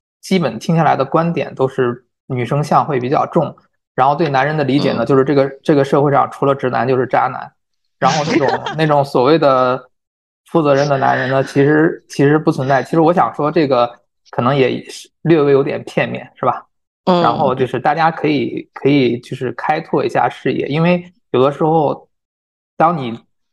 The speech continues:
Speaker 1: 嗯，对一件事情的看法就特别具体到细节的时候，
Speaker 2: 嗯。
Speaker 1: 其实你会，你会丧失很多，就是，嗯，就是你会对这个范围就变得很小嘛，是吧？然后你不能从一个更，
Speaker 2: 嗯。
Speaker 1: 更大的，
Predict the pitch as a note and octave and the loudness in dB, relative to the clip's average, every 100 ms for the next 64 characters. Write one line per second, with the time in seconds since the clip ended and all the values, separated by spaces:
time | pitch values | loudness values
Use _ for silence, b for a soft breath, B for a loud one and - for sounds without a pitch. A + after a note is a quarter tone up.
0 | _ C3 A#2 - E3+ D3 D#3 D3+ - E3 | _ -8 -6 2 2 4 0 0 -2 -2
1 | C3 A#2+ - D#3 C3+ A#2+ B2+ - E3+ C#3 | 0 0 0 0 0 0 -2 0 0 0
2 | C#3 - E3+ - - C3 - G3+ D3 - | -4 -2 -2 -2 -2 -2 0 -2 0 -2
3 | B2 - C3 - - _ _ _ _ - | -2 -4 -8 -8 -12 _ _ _ _ -6
4 | B3+ F3+ D#3+ C#3+ A#2+ C#3+ C#3+ C#3 - _ | -2 0 0 0 2 2 2 0 -10 _
5 | C#3 B2 C#3+ C#3 D3 C#3+ C#3+ D3 B2 A2+ | -4 2 0 2 -2 -2 -4 -6 -6 -2
6 | A#2 A#2+ C3+ B2 - A#2+ A#2 - - _ | 0 2 2 -2 -2 -4 -2 -4 -8 _
7 | _ _ _ _ _ - C3 A#2 A2+ A2+ | _ _ _ _ _ -4 -4 -2 -4 -8
8 | - _ - C3+ C#3 A#2 D3 D#3 D3+ D3 | -12 _ -2 0 0 2 2 2 0 -2
9 | - G3 C#3 A#2 A#2+ - _ - C#3 C#3 | 0 0 0 -6 -6 -10 _ -4 0 0
10 | B2+ B2+ B2+ - C3 - - _ _ - | 0 -2 -4 -2 -2 -4 -16 _ _ -6
11 | B2+ - - C3 D3 B2+ F#3 D3 D#3 - | -6 -6 -4 -2 -2 -2 -2 0 2 2
12 | C#3+ C#3+ D#3 C#3 D#3+ C#3+ - E3+ D3+ E3+ | 2 0 0 0 -2 -2 -2 -4 0 0
13 | C#3+ B2 - | 0 -2 -8